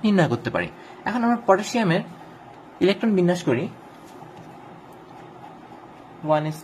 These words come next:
টু, টু এস টু, টু পি সিক্স, থ্রি পি টু, থ্রি পি সিক্স, থ্রি ডি, ফোর এস ওয়ান। আচ্ছা,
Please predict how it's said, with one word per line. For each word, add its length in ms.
টু, 100
টু 80
এস 100
টু, 100
টু 160
পি 80
সিক্স, 260
থ্রি 200
পি 80
টু, 80
থ্রি 220
পি 80
সিক্স, 240
থ্রি 140
ডি, 100
ফোর 180
এস 160
ওয়ান। 160
আচ্ছা, 300